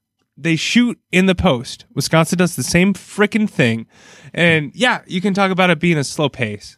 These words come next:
You can talk about the system being slow. I get that. You work for the shot. You work for a good shot. It's gonna be inside or it's gonna be outside. That's always been the swing offense. That's what the N B A is now. The N B A is a little quicker.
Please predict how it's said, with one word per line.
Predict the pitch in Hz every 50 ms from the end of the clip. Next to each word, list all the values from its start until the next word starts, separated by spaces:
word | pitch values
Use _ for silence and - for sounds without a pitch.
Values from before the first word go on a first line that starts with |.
| _ -
You | 147 143
can | 143 151 143
talk | 165 175 180 175 -
about | 180 185 185 170
the | 170
system | - - 175 165 - - 156 147 135
being | 139 139 139 135 127 -
slow. | - - 123 117 113 107 - _ _ _ -
I | 131 127 117
get | 104 - 151 151 - -
that. | 120 104 - _ _ _ _ - _ _ -
You | - 139 131
work | 127 135 160 185 180 -
for | - 202 190
the | 170 170 -
shot. | - - 170 139 113 101 - _ _ -
You | 131 127 123
work | 123 131 127
for | - - 156 143 135
a | 127
good | 123 - 202 240 202 -
shot. | - - 120 107 - - _ _ _ _ _ _ _ _ -
It's | - 156 165 117 - - -
gonna | 202 190 190
be | 160 180 185 202
inside | 214 208 - 226 226 220 220 202
or | 196
it's | - -
gonna | 202 190
be | 185 180
outside. | 175 165 - 143 120
That's | 113 110 - - _ -
always | 147 165 185 196 214 175 -
been | 180 180 185
the | 175
swing | 175 - 185 180 147
offense. | 127 127 127 117 - 117 117 113 110 - - _ _ _ _ _ _ _ _ -
That's | - 120 127 160 190 190 -
what | 214 180
the | - 175
N | 180 180 175
B | 170 165 165
A | 160
is | 151 135 160
now. | 170 170 147 123 104
The | - 127 135
N | 135 131
B | 135
A | 131
is | 120 139
a |
little | 123 113 -
quicker. | - - 220 - 247 233 226